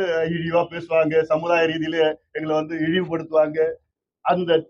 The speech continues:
தி மு கல இருக்கிற வன்னியர்களை வச்சு எங்களை தாக்குவாங்க, பேசுவாங்க, என்னமோ போய் பண்ணிட்டு இருப்பாங்க. அதை பத்தி நாங்க ஒரு பொருட்டா எடுத்துக்கிறது கிடையாது.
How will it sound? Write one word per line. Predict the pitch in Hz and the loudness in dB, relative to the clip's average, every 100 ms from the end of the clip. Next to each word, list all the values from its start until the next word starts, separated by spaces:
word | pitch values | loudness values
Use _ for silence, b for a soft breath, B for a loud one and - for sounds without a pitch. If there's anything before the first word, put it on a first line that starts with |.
| - | -6
தி | 214 | -2
மு | 214 208 | 0 2
கல | 190 180 | 2 2
இருக்கிற | 170 175 165 | 0 -2 0
வன்னியர்களை | 165 180 170 160 | 2 2 4 2
வச்சு | 160 202 | 2 0
எங்களை | 170 170 | 0 0
தாக்குவாங்க, | 175 156 170 160 156 156 156 160 | 2 2 2 2 2 2 -2 -2
பேசுவாங்க, | 170 170 160 156 160 160 _ _ _ _ _ - | -6 0 0 0 -2 -6 _ _ _ _ _ -8
என்னமோ | 196 196 214 | -4 -2 -2
போய் | 202 190 | -2 -2
பண்ணிட்டு | 190 190 | -2 -2
இருப்பாங்க. | 175 170 160 | -6 -4 -2
அதை | 165 | 0
பத்தி | 175 202 190 | -2 -4 -4
நாங்க | 165 160 | -2 0
ஒரு | 151 - | 0 -2
பொருட்டா | 165 160 175 | -6 -2 0
எடுத்துக்கிறது | 147 147 135 113 | 0 -2 -8 -10
கிடையாது. | 104 92 | -16 -18